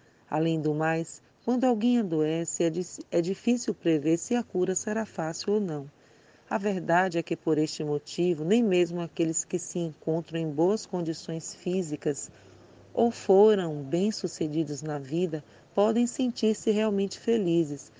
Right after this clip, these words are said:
devido à intranquilidade com relação à doença. Já mencionamos várias vezes que a doença é a causa de todos os infortúnios. Geralmente, as pessoas fazem economias pensando na eventualidade do, de adoecer.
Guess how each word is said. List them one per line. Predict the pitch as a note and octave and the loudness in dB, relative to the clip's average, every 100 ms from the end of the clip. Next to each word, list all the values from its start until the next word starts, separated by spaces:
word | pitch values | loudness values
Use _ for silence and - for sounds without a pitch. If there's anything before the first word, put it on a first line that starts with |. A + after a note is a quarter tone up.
| - - | -20 4
devido | G3+ F3+ F#3+ F3 | 4 6 2 0
à | F3+ | -2
intranquilidade | E3+ F3 E3 F3 D#3 D3 D#3+ E3 - | -2 -6 -2 0 0 2 2 0 -4
com | G3 | -4
relação | G3+ G#3+ G#3+ - F3 | -2 -2 -2 -4 -4
à | F3 | 0
doença. | E3+ G#3 D#3+ D3 - C#3+ - - - - - - - - - - | 2 2 2 -4 -10 -18 -20 -20 -20 -20 -20 -20 -20 -20 -20 -6
Já | F#3 C4 | 2 2
mencionamos | C#4+ D4+ - C#4+ G3+ F#3 F#3 E3 | 2 0 -2 0 2 2 0 -2
várias | E3 E3 D#3+ C#3 | -2 2 2 2
vezes | C#3 D#3+ F3+ D#3 - | 0 2 2 0 -6
que | - | -2
a | E3 | 0
doença | D3+ D3+ D#3 E3+ - | 0 0 0 -4 -4
é | E3+ | -4
a | E3+ | -2
causa | E3+ F3 E3+ | -2 0 0
de | E3+ | -4
todos | - G3+ G3+ G#3 G3+ | 0 4 4 4 -2
os | G3+ | -2
infortúnios. | G3 G3 G#3+ G3+ - - E3 D3+ D3 - - - - - - - | -2 -4 -4 -6 -8 -6 -4 -4 -8 -14 -20 -20 -20 -20 -20 0
Geralmente, | D#3+ E3 D#3+ D3+ E3 E3+ - - - | 2 4 2 0 -4 -4 -12 -20 -10
as | - D#3+ | -6 -2
pessoas | - A3 - G#3 - | 0 0 2 -2 2
fazem | G#3 G3+ G#3 | 4 4 2
economias | G3+ A3+ A3 G3 E3 F3+ E3+ - - - - _ | -2 -2 0 0 2 2 2 -2 -16 -20 -20 _
pensando | B3 A3+ G#3+ G#3+ G#3+ | -4 0 0 0 2
na | G#3 | 2
eventualidade | G#3 G3+ A#3 A#3+ A#3 A3 F3 E3+ E3+ E3+ | 0 0 -2 0 0 0 4 4 2 0
do, | F#3+ F#3+ | 2 0
de | D#3+ F3 | -2 0
adoecer. | F3+ E3+ F#3+ G3+ - D#3+ D3+ | 2 2 2 0 0 0 0